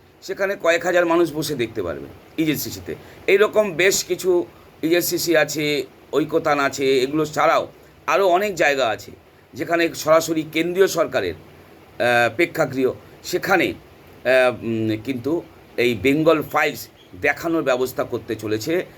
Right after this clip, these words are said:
রাজ্য বিজেপি। রাজ্য বিজেপি, সেখানে গিয়ে রাজ্যেও বিজেপির কর্মী কার্যকর্তা সুরা-, সু-, কর্তারা শুধু নয়,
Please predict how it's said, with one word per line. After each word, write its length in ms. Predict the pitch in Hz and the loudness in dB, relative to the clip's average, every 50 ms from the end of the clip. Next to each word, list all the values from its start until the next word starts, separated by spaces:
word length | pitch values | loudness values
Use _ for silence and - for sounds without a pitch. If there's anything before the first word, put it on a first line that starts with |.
| - - - | -20 -14 -6
রাজ্য 540 | 107 113 113 135 139 156 160 143 120 113 170 | -2 0 2 2 0 0 -2 -6 -6 -4 -4
বিজেপি। 420 | 147 107 101 85 85 82 - - - - - _ _ _ _ - - - - - - - - | -4 -4 -6 -10 -10 -12 -12 -14 -20 -20 -20 _ _ _ _ -20 -20 -20 -20 -20 -20 -12 -4
রাজ্য 360 | 104 135 156 170 165 151 185 | -2 0 0 0 -2 -2 -2
বিজেপি, 400 | 180 139 123 92 92 87 90 85 | -2 -2 -2 -8 -8 -10 -10 -14
সেখানে 440 | - - 170 175 - 185 214 208 190 | -12 -8 -8 -6 -4 -2 -2 -2 -2
গিয়ে 320 | 151 131 127 123 131 - - - - - - - - | -2 0 2 2 2 0 -2 -10 -16 -20 -20 -16 -6
রাজ্যেও 600 | 101 123 131 139 135 120 110 160 160 147 131 110 | -2 0 0 0 0 -2 0 2 2 2 2 0
বিজেপির 440 | 95 92 120 127 147 147 165 151 123 - | -4 -6 -4 -4 -4 -4 -4 -8 -8 -4
কর্মী 240 | - 147 151 175 180 | -4 -4 -2 -2 0
কার্যকর্তা 580 | - 160 147 123 113 131 120 127 120 - 123 | 0 0 0 0 -4 -4 -4 -4 -4 -4 -8
সুরা-, 280 | 110 - 113 98 101 95 | -10 -8 -6 -6 -6 -6
সু-, 160 | - - 117 101 - - - - - | -8 -10 -14 -14 -16 -20 -20 -12 -8
কর্তারা 340 | 120 117 - 117 113 107 107 | -8 -6 -4 -2 -2 -2 -2
শুধু 220 | 110 107 92 101 | -4 -6 -6 -4
নয়, 260 | 104 107 127 151 156 | 0 0 0 0 -2